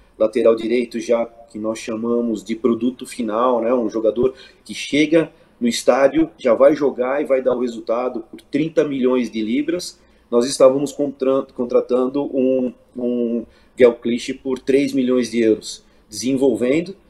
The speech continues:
com dezoito anos, colocando no campo, jogando uma Champions League, uma Premier League, pra se classificar pra próxima temporada e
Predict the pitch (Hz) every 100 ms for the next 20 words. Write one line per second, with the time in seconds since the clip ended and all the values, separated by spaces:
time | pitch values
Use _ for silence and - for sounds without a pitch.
0 | _ _ _ 123 117 - 117 139 139 123
1 | 135 165 180 - - _ _ - 147 139
2 | 135 151 165 170 156 - 139 160 - 160
3 | _ 131 127 143 165 156 151 147 143 135
4 | 110 131 147 135 127 131 123 113 123 139
5 | 156 - _ _ _ - 139 135 - 135
6 | - 135 131 - 123 - 120 - 120 117
7 | 120 113 131 107 113 120 123 123 240